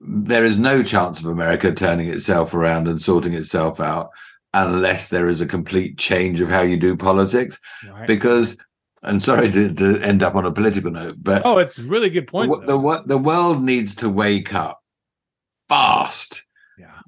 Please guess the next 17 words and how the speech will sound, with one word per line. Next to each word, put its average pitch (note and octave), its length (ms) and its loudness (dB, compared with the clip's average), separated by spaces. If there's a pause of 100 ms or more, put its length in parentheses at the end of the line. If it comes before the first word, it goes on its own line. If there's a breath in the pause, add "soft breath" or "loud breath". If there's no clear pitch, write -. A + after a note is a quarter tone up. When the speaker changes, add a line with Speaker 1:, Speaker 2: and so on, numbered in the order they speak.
Speaker 1:
The, G#2+ 360 0
the G#2 160 -2
model A#2 540 0
that's G#2 240 -6
been G#2 240 0
going G#2 300 0
on G2+ 120 0
in F#2+ 160 -2
China F#2+ 500 -2
for F#2+ 120 -6
twenty G2 500 0
years F2+ 640 -2
Speaker 2:
Yeah. F#2+ 160 -20 (260 loud breath)
Speaker 1:
of F2 320 -2
social G#2 560 2
credit G2 480 0
scoring, F#2 1000 0